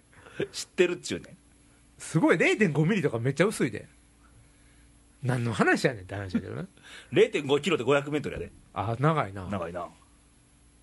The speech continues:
Speaker 2: まあ、物は例えようやな。
Speaker 1: うん。
Speaker 2: でも、一位ないねんで。
Speaker 1: いや、分かっとるっちゅうねん。
Speaker 2: <laughs>
Speaker 1: 分かっとるっちゅうねん。
Speaker 2: 分かった。
Speaker 1: それよりも八月末でどうなっとるかって話だよ。
Speaker 2: そうやな。そこで、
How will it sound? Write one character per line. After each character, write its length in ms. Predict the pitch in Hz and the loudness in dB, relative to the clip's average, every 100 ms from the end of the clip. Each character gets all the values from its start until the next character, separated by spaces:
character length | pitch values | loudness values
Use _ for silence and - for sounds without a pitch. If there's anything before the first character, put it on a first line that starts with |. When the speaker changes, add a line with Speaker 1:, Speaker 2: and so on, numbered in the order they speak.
| _ | _
Speaker 2:
ま 80 | 143 | 0
あ、 20 | |
物 220 | 151 233 | 2 2
は 60 | 156 | 0
例 220 | 123 151 | 0 0
え 40 | 147 | 2
よ 60 | |
う 40 | 135 | 0
や 80 | |
な。 140 | 95 98 | -4 -6
Speaker 1:
う 60 | 110 | -2
ん。 260 | 101 80 - _ | -2 -4 -14 _
Speaker 2:
で 160 | 247 269 | -6 0
も、 280 | 277 269 - - - - | 2 0 -2 -14 -20 -6
一 300 | 359 - 220 | -2 0 0
位 40 | |
な 160 | 131 139 | 2 2
い 60 | 208 | 2
ね 100 | 165 | 0
ん 80 | |
で。 160 | 101 85 - - - _ _ - - | -4 -14 -18 -20 -20 _ _ -18 -2
Speaker 1:
い 60 | |
や、 80 | 101 | 2
分 80 | 135 | 2
か 80 | 170 | 0
っ 120 | - | 0
と 120 | 165 | 0
る 80 | - | 2
っ 100 | - | 6
ち 40 | 320 | 6
ゅ 40 | |
う 60 | 294 | 6
ね 60 | |
ん。 60 | 320 | 4
Speaker 2:
<laughs> 260 | - - | 2 4
Speaker 1:
分 180 | 117 151 | 4 4
か 120 | - | 4
っ 100 | 185 - | 0 2
と 120 | - | 2
る 120 | 180 170 | 4 2
っ 20 | |
ち 120 | 147 | -2
ゅ 60 | 104 | -8
う 20 | |
ね 80 | - | -8
ん。 40 | |
Speaker 2:
分 60 | 120 | -14
か 60 | |
っ 80 | 113 | -16
た。 140 | - - _ _ - - - - - | -16 -18 _ _ -14 -10 -8 -4 2
Speaker 1:
そ 80 | |
れ 80 | 185 | 4
よ 60 | 190 | 4
り 80 | 175 | 2
も 120 | 139 | -2
八 280 | 131 160 220 | -2 0 2
月 240 | 208 185 | 2 2
末 260 | 180 196 214 | 0 2 2
で 60 | |
ど 140 | 147 175 | 2 4
う 40 | |
な 80 | 202 | 4
っ 60 | |
と 120 | - 214 | 4 2
る 100 | 165 | 6
か 100 | 214 | 4
っ 20 | |
て 60 | 151 | 4
話 200 | 123 104 | -2 -6
だ 80 | |
よ。 60 | 87 | 2
Speaker 2:
そ 80 | 170 | 2
う 20 | |
や 60 | 160 | 4
な。 60 | |
そ 140 | 160 247 | 2 2
こ 140 | 302 | 2
で、 320 | 311 285 - | 4 2 0